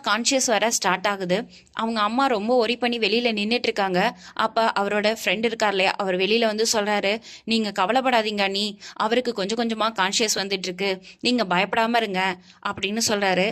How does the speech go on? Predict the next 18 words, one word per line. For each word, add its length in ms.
அவங்க 280
அம்மா, 380
"ஐயோ, 440
கடவுள் 340
தான் 180
என் 220
ஹஸ்பண்டை 420
காப்பாத்திட்டாருன்னு" 680
சொல்லிக்கிட்டு 200
இருக்கும் 300
போதே, 300
"அண்ணி, 380
ஆனா 300
உங்களுக்கு 360
ஒரு 300
இன்னொரு 680
விஷயம் 420
இருக்கு" 460